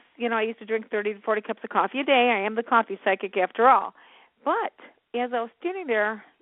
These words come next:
you know, preparing my tea bag, I started smelling cigarette smoke, and I was going like, "Oh my God, where's this coming from?" And I don't know if you guys have ever had any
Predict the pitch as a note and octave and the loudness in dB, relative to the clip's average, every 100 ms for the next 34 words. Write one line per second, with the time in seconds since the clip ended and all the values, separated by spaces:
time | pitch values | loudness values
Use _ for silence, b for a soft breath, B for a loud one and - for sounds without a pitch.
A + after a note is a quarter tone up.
0 | - A3+ A3 A3+ A3 - C4+ C4+ A3+ G#3+ | -10 -6 -6 -6 -10 -8 -6 -6 -6 -6
1 | G3+ F#3+ - C#4+ C#4+ G#3 G3+ G3 F#3+ - | -8 -8 -10 -8 -4 0 2 2 0 -6
2 | - _ _ _ _ _ - G3+ - C4 | -20 _ _ _ _ _ -10 -10 -4 0
3 | C#4+ A#3+ - G3+ G3+ G3 - F3 F3 A#3+ | 0 -2 -6 0 0 -2 -6 -4 0 0
4 | - - - - - F#3+ F#3+ G3 G3+ F3+ | 0 -12 -10 -10 -6 -2 -2 -2 -4 -4
5 | F#3 F3 - _ G#3 B3+ C#4 G#3 F3+ G#3+ | -2 -4 -6 _ -4 -4 -4 -6 -6 -4
6 | B3 A#3+ F#3+ G3+ G3+ G3 - A#3+ A3 - | -4 -4 -2 -2 -4 -12 -8 -6 -4 -2
7 | F#3 F3+ - _ B B B B B B | -2 -4 -14 _ B B B B B B
8 | - A3 G#3+ G#3+ A3 C#4 F#4 G#4 D#4 C4+ | 0 4 6 4 2 0 2 2 0 0
9 | B3+ A#3 G#3+ G3+ G#3+ G3 G3 G3+ G3 G3 | 2 2 2 4 4 4 0 -2 -2 -6